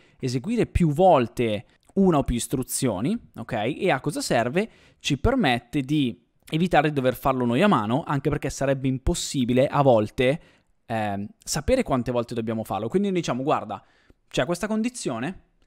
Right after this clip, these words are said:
finché questa condizione è vera, la esegui."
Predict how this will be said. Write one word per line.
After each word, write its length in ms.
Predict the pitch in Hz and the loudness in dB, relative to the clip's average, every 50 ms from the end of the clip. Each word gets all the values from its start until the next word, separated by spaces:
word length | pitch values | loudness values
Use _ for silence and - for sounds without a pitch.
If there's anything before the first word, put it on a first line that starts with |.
| _ _ _ _ | _ _ _ _
finché 400 | _ - - 156 147 135 - 185 | _ -10 -6 -6 -4 -4 -4 -4
questa 240 | 185 226 - - 180 | -6 -6 -8 -8 -8
condizione 720 | - 165 156 139 135 - - - 160 165 170 165 165 - | -6 -4 -4 -4 -4 -6 -6 -2 -2 0 0 0 -2 -4
è 140 | - 151 139 | -4 -6 -4
vera, 420 | 135 120 107 107 131 190 226 - - - _ _ _ - | -4 -4 -4 -4 -4 -6 -6 -8 -14 -20 _ _ _ -4
la 120 | 160 175 | 0 0
esegui." 460 | 175 160 127 127 107 101 107 113 110 | 0 2 0 -2 -4 -4 -6 -8 -8